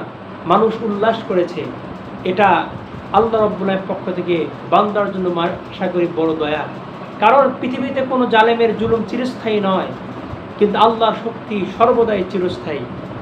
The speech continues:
আজ বাংলাদেশের মানুষ বুঝায় মুক্তি পেয়েছে, যেমনি হানাদার বাহিনী থেকে মুক্তি পেয়েছিল, তেমনি যেন আজকে এই বিপদ থেকে বাংলাদেশ মানুষ মুক্তি পেয়েছে।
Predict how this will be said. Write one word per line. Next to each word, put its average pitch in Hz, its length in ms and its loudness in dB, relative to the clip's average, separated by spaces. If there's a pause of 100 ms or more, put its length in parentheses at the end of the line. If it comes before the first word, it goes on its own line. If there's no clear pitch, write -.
(380)
আজ 175 260 6 (880)
বাংলাদেশের 175 500 2
মানুষ 190 400 2 (840)
বুঝায় 170 280 2
মুক্তি 208 440 -2
পেয়েছে, 165 360 0 (560)
যেমনি 196 220 2
হানাদার 196 540 4
বাহিনী 226 280 2
থেকে 226 160 0
মুক্তি 208 360 -2
পেয়েছিল, 190 400 0 (540)
তেমনি 214 260 4
যেন 202 180 -2
আজকে 175 480 -2 (320)
এই 196 160 2
বিপদ 190 320 0 (140)
থেকে 185 180 -4
বাংলাদেশ 160 460 -2
মানুষ 175 300 0 (360)
মুক্তি 170 300 0
পেয়েছে। 147 360 -2